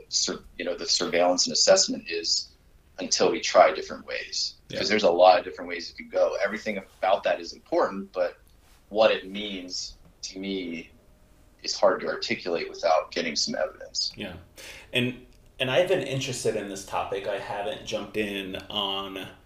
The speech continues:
Speaker 2: um, on doing research in it because I feel like it's gonna take me away from the projects that I have currently. That said,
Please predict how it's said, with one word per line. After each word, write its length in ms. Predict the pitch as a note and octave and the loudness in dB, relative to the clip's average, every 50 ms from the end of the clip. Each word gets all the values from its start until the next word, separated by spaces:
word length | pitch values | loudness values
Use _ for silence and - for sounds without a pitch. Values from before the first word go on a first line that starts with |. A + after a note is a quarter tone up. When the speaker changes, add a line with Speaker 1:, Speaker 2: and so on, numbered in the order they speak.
| - - - _ - _ - | -20 -20 -20 _ -20 _ -14
Speaker 2:
um, 600 | - F#2+ F2+ F2 F2 - - - - - - - - - _ - | -8 -6 -6 -6 -6 -8 -8 -10 -12 -14 -16 -18 -20 -20 _ -10
on 280 | G#2 G#2+ G2+ G2 G2 G2+ | -6 -4 -4 -4 -4 -4
doing 500 | G2+ G2+ G2+ F#2+ F#2+ F#2+ F#2+ F#2+ F#2 F#2+ | -6 -6 -6 -6 -8 -10 -12 -12 -12 -10
research 520 | G2+ A#2+ B2+ B2+ - - A2+ G2 - - | -6 -4 -4 -2 0 0 0 0 0 -4
in 100 | G2 F#2 | -4 -4
it 200 | G2 G2 G2+ - - - - | -4 -6 -6 -8 -10 -14 -14
because 240 | - - - A2 G#2 | -14 -10 -6 -4 -4
I 80 | G2+ | -4
feel 240 | - - B2 A#2+ A#2 | -2 -2 0 2 4
like 180 | A2+ A#2 G#2+ G#2 | 4 2 2 -2
it's 120 | G2+ - | -6 -6
gonna 180 | - G#2+ G2+ G2 | -6 -8 -8 -8
take 320 | - - A#2+ A2+ A2 - | -8 -4 -2 -2 -2 -2
me 160 | A2+ G#2+ G#2 | -6 -4 -2
away 260 | G2 F#2 G2 G2 F#2+ | -2 0 2 2 0
from 280 | G2 - - F#2+ F#2+ G2 | 0 -2 -8 -12 -10 -10
the 180 | F#2+ F2+ F2+ F2 | -10 -10 -10 -10
projects 480 | F2 - - F2+ A#2 A#2 - G#2+ - - | -12 -10 -4 -2 -2 -2 -4 -6 -8 -6
that 140 | G2 F#2 | -4 -4
I 60 | F#2 F2+ | -4 -6
have 500 | - - - F#2+ F#2 F2+ F#2+ - - - - | -8 -8 -8 -8 -6 -6 -8 -10 -12 -14 -16
currently. 800 | - - - G#2+ G2+ - - F2+ F#2 G#2 A2+ A#2 A#2+ F2+ E2+ - - - - _ - | -14 -10 -8 -6 -6 -8 -8 -8 -8 -6 -6 -6 -8 -8 -12 -18 -20 -20 -20 _ -20
That 420 | G#2+ F#2 G2 G#2 A2+ - - - | -16 -6 -4 -2 -2 -2 -4 -6
said, 600 | - - - G#2+ G2 F2+ F2 D#2+ D#2 - - - | -6 2 4 4 4 4 2 0 -2 -6 -6 -10